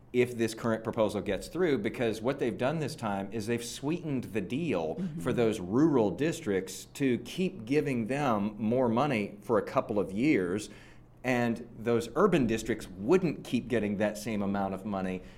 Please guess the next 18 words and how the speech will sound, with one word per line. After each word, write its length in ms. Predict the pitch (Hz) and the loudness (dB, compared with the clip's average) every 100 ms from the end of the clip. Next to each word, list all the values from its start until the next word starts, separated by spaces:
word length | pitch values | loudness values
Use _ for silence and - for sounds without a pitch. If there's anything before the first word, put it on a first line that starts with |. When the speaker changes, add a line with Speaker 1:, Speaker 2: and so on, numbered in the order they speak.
| - | -8
Speaker 1:
And 140 | 113 | -6
so 160 | 113 117 | 0 0
this 260 | 98 165 117 | 0 -2 0
really 400 | 123 147 120 120 | 2 2 4 4
is 240 | 110 - | 4 0
a, 220 | 107 98 107 | -2 -2 -2
a 60 | |
funding 440 | 101 117 110 98 95 | -2 0 0 0 -4
threat 360 | - 104 90 | 0 0 -2
for, 260 | - 101 87 | -4 -4 -4
for 180 | - 98 | -6 -6
some 180 | - 98 | -4 -4
of 60 | |
the 60 | 90 | -4
bigger 200 | 90 82 | -6 -6
districts 400 | 80 87 82 - | -8 -8 -10 -12
in 80 | 78 | -10
Texas. 380 | 85 - - | -10 -10 -8